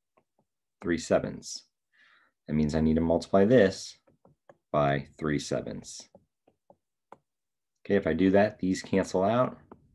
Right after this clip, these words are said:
those cancel out. Look on the other side, these cancel out. And I have three, so x equals three.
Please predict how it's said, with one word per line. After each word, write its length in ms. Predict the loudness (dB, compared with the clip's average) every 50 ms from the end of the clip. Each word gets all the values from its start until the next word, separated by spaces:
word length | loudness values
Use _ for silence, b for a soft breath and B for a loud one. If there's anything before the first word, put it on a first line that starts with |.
| _ _
those 240 | -2 0 0 0 -4
cancel 400 | -6 -4 -4 -4 -4 -6 -8 -6
out. 280 | -8 -10 -12 -14 -18 -20 _ b b b b b b b b b -4
Look 140 | -4 0 2
on 80 | 4 4
the 100 | 6 6
other 160 | 6 4 2
side, 520 | 0 -2 -4 -2 -2 -4 -8 -10 -14 -16 -20 _ _ _ _ _ _ -20 _ _ _
these 260 | -2 0 0 0 0 -4
cancel 420 | -4 -4 -2 -2 -2 -4 -2 -2
out. 340 | -2 -4 -4 -10 -12 -16 -20 -20 _ _ _ _ _ _ _ _ _ _ _
And 80 | -6 -2
I 40 | -2
have 160 | -2 -4 -6
three, 540 | -14 _ -8 0 2 4 4 4 2 -2 -10
so 240 | -8 -10 -10 -10 -8
x 520 | -4 -4 -4 -4 -4 -8 -16 -16 -18 -20 _ -20 _ _ _ _ _ _ _ _ _
equals 720 | -6 -6 -6 -4 -4 -2 0 0 0 -2 -4 -12 -18 -20 _ _ _ _ _ _
three. 460 | -8 -6 -4 -4 -4 -4 -6 -10 -16